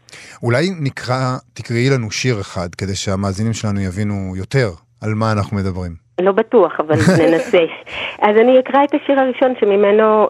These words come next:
Speaker 2: אה, קצת מאיה ציטטה. הוא נקרא כלי מלאכה. רוח גדולה עולה בלילה מביבים של סדרי יום להגן על יום.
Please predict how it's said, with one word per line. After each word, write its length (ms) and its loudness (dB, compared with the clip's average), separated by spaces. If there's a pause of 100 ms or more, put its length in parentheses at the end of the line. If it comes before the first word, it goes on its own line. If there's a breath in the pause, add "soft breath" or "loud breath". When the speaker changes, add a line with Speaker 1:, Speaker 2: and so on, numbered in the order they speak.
Speaker 2:
אה, 340 4 (100)
קצת 400 -2
מאיה 300 0
ציטטה. 480 -4 (140)
הוא 120 0
נקרא 320 2
כלי 300 2
מלאכה. 440 0 (2250 soft breath)
רוח 280 4 (100)
גדולה 640 4
עולה 360 4
בלילה 680 2
מביבים 680 2 (100)
של 140 0 (160)
סדרי 460 2
יום 460 2 (220)
להגן 560 2
על 140 -2
יום. 380 0